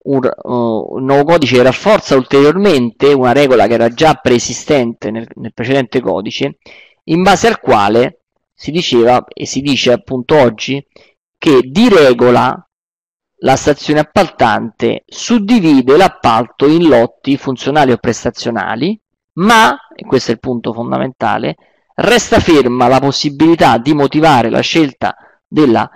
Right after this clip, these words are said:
mancata suddivisione in lotti. Quindi in sostanza c'è una regola generale che impone di regola, appunto, scusate il, il bisticcio di parole, di suddividere l'appalto in lotti, ma è comunque lasciata alla stazione appaltante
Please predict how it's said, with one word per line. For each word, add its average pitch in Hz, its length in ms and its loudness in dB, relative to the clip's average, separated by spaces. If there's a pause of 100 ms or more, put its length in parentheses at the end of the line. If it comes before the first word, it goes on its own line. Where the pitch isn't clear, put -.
(180)
mancata 139 480 0
suddivisione 123 480 -2
in 123 80 2
lotti. 110 400 -2
Quindi 156 280 -4
in 151 40 -4
sostanza 135 560 -2
c'è 131 160 -4
una 127 160 0
regola 175 320 2
generale 156 640 0 (420)
che - 140 -2
impone 139 540 2
di 131 100 0
regola, 139 500 2
appunto, 139 720 -6
scusate 127 380 -2
il, 104 260 -2
il 117 280 -8 (260)
bisticcio - 460 -4
di 117 100 -2
parole, 123 480 2 (300)
di 170 440 -2 (720)
suddividere 156 520 0
l'appalto 135 460 2
in 123 120 2
lotti, 107 680 -2
ma 156 300 -4
è 170 120 0
comunque 202 520 2
lasciata 147 360 2
alla 131 120 4
stazione 143 360 -2
appaltante 131 1000 -2